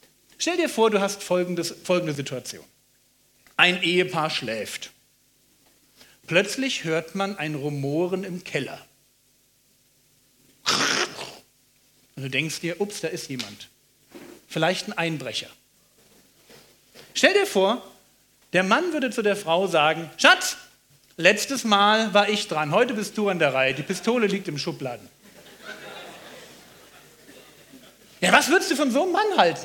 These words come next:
Ganz ehrlich, was würde eine Frau von so einem Typen halten? Nein, gar nichts. Warum?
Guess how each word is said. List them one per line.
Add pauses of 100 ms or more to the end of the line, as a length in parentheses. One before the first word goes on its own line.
(120)
Ganz
ehrlich,
was
würde
eine
Frau
von
so
einem
Typen
halten?
Nein,
gar
nichts. (180)
Warum?